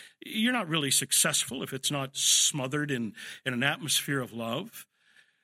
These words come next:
So discipleship, discipline, love.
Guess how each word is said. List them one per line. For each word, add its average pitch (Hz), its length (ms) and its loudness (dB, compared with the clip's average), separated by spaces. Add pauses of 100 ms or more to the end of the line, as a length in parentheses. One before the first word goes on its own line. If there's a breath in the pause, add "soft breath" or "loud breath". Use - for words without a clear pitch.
(1300 soft breath)
So - 140 -16
discipleship, 180 760 0
discipline, 160 460 0
love. 160 480 -2